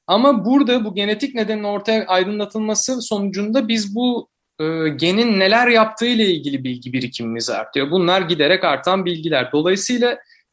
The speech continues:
bununla ilgili ilaç çalışmaları artık başlamış vaziyette. Bu söz konusu az önce söylediğim sodyum kanal mutasyonu örneğin bunun güzel bir örneği. Şu anda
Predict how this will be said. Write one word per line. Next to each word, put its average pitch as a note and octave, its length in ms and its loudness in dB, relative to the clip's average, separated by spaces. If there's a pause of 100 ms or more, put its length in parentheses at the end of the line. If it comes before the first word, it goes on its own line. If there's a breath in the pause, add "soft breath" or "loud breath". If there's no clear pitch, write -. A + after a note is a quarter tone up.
(120)
bununla C#4+ 320 6
ilgili A#3 260 2
ilaç C4 320 2
çalışmaları D3 580 -2
artık - 320 -14
başlamış - 480 -10
vaziyette. B2 580 -4 (340 loud breath)
Bu G3+ 80 2
söz C4+ 300 6
konusu A#3+ 340 4
az A3+ 180 6
önce A#3 220 2
söylediğim A3+ 500 2
sodyum A3+ 440 0
kanal A3 380 2
mutasyonu G3+ 500 -4
örneğin A3 380 -2
bunun G#3+ 240 -2
güzel G3+ 400 2
bir F#3+ 60 2
örneği. D3 440 -4
Şu A3 220 -2
anda G#3+ 520 2